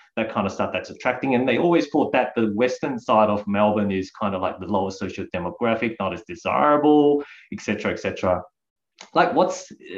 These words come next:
I, I reckon that's, that's a myth to me, to be honest. Why would people always wanna go, like, if you just buy even seventy kilometers out to the east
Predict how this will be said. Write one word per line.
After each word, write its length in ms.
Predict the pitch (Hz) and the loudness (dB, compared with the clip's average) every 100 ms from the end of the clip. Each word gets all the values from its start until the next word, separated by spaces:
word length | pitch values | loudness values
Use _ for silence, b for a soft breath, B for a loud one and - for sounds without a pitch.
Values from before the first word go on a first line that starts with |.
| - | -4
I, 140 | 135 160 | 0 2
I 200 | - 156 | 4 4
reckon 220 | 131 107 | 4 2
that's, 240 | 113 - | 0 -2
that's 200 | 135 131 | -4 -2
a 100 | 92 | 0
myth 240 | 92 104 - | 0 -2 -4
to 60 | - | -8
me, 320 | 98 104 110 - | -4 -2 -4 -10
to 60 | - | -8
be 80 | 80 | -6
honest. 280 | 80 80 101 | -6 -6 0
Why 220 | 120 160 | 4 6
would 200 | 202 - | 4 4
people 200 | 147 135 | 2 4
always 300 | 127 131 117 | 2 2 0
wanna 240 | 117 104 | -2 -2
go, 240 | 117 107 101 | 0 -2 -2
like, 140 | 110 - B B | -6 -10 B B
if 180 | 117 113 | -6 0
you 100 | 139 | 2
just 220 | 151 - | 2 2
buy 240 | 131 123 120 | 6 6 4
even 220 | 110 104 | 2 0
seventy 440 | - 131 110 110 | 0 0 2 0
kilometers 460 | 107 92 90 87 98 | -2 -4 -2 -4 -4
out 160 | - | -6
to 80 | - | -8
the 100 | 78 | -6
east 340 | 80 120 - | -2 -2 -2